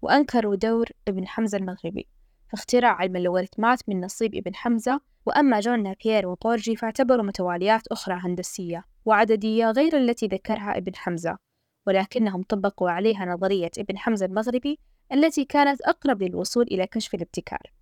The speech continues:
حل ابن حمزة مسألة هندية عجز علماء الهند عن حلها، فطرحت على علماء رياضيات العرب آنذاك، وأخذت بالانتشار والشهرة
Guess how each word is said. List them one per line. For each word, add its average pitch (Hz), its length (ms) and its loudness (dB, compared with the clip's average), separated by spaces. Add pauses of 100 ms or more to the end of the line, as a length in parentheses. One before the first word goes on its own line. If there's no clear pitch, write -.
حل 339 300 4
ابن 190 200 -4
حمزة 226 400 2
مسألة 214 480 0
هندية 165 420 -4
عجز 208 340 2
علماء 180 400 -2
الهند 190 340 -2
عن 180 140 -10
حلها، 170 460 -6 (340)
فطرحت 220 520 0
على 175 180 -4
علماء 180 360 -2 (100)
رياضيات 180 600 -2
العرب 233 300 2 (100)
آنذاك، 180 500 -4 (300)
وأخذت 202 480 -2
بالانتشار 202 580 0
والشهرة 247 520 0